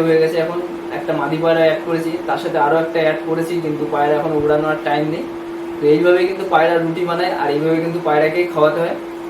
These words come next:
আর যেদিন পায়রা রেস্ট, রেস্টে থাকবে সেদিনও কিন্তু এই রুটিটা আপনার দিতে হবে।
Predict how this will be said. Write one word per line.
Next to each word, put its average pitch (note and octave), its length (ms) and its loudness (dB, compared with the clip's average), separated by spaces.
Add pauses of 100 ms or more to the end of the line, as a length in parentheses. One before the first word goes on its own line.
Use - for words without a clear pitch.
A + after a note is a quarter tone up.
(400)
আর C3+ 140 -4
যেদিন E3 320 0
পায়রা F3+ 200 6 (100)
রেস্ট, E3+ 200 0 (500)
রেস্টে E3+ 320 0
থাকবে F3 260 0
সেদিনও E3 320 0
কিন্তু E3+ 200 0
এই E3 100 0
রুটিটা E3 320 0
আপনার E3 240 -2
দিতে D#3 180 0
হবে। - 120 0